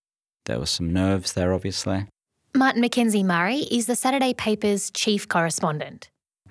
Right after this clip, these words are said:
Speaker 1: And what I remember when I arrived was two things very distinctively. One more trivial, which was this overwhelming perfume of all the flowers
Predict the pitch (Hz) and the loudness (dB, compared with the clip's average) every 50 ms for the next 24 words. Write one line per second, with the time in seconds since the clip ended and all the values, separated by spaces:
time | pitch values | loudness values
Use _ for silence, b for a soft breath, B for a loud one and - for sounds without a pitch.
0 | B B B B B B B B B 98 104 120 131 143 143 135 131 123 117 110 | B B B B B B B B B 4 8 8 8 10 10 8 8 8 8 8
1 | 101 98 95 90 87 87 87 90 92 98 104 107 101 - - 90 87 85 78 78 | 8 8 8 6 6 6 6 6 6 8 6 6 4 2 2 2 4 4 2 2
2 | - - - - - - _ _ - - - 107 110 107 - - 104 90 82 - | 2 2 2 0 -2 -4 _ _ 2 4 6 6 6 4 4 4 4 4 2 2
3 | - 76 73 76 76 71 - 76 - - - 73 69 - - - - - - - | 0 0 0 0 0 0 -2 -2 -2 0 -2 -4 -4 -6 -8 -10 -10 -12 -10 -10
4 | - - 92 - - - 95 90 92 98 104 107 101 92 92 87 82 82 - - | -10 -10 -10 -12 -10 -8 -2 2 4 4 6 6 4 4 4 2 2 0 0 -2
5 | - 90 78 82 78 71 67 76 78 - - - 80 76 85 82 90 92 90 90 | -2 0 0 0 0 0 0 0 -2 -2 -4 -6 -4 -4 -4 0 2 2 2 4
6 | 82 87 82 80 80 78 69 71 73 78 78 80 - - _ - - 90 87 82 | 2 2 0 0 0 -2 -2 -2 -4 -4 -6 -8 -14 -14 _ 0 2 2 2 4
7 | - - 85 82 80 80 80 B B B B B B B B B B B B B | 2 0 0 0 0 0 -2 B B B B B B B B B B B B B
8 | B _ 95 95 98 98 98 95 95 87 82 87 104 98 92 87 - - - 92 | B _ 8 8 10 10 8 8 6 4 4 4 4 4 4 2 0 0 2 4
9 | 92 90 90 87 87 90 90 - - - - | 4 6 4 4 2 0 0 -2 -2 -2 -4